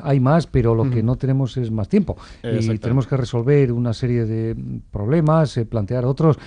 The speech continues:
Speaker 1: Eh, vamos, si te parece, con la solución del problema que planteábamos ya la semana pasada, Raúl.
Speaker 2: Sí, el problema era el siguiente. Eh, tres cajas mal etiquetadas. Dice, tenemos una papelería y en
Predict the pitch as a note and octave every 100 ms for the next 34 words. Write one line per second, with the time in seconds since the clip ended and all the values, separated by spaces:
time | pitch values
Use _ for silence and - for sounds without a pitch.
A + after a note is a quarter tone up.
0 | - - C3+ F#3+ A3+ G3+ F#3+ G3+ G3+ A3
1 | G3 E3+ C#3 D#3 C3+ G3 G3 E3+ E3 F3+
2 | C#3+ C3+ B2 D3 D3+ D3 C3 C#3+ A#2 A2+
3 | G#2+ - F2+ C#2+ D2 G2 A#2 - - -
4 | - - - E3 D3 C#3 E3+ G3 E3+ C3+
5 | B2+ A#2 G2 - - C3+ B2+ A#2+ D#3+ -
6 | F#3+ E3+ D#3 D3+ C3+ A#2+ G#2+ F2 F2 A2
7 | A2 C#3+ D#3 E3+ C#3 E3 D3 B2+ C#3 C#3+
8 | F#3 G3+ F3+ C3+ C3+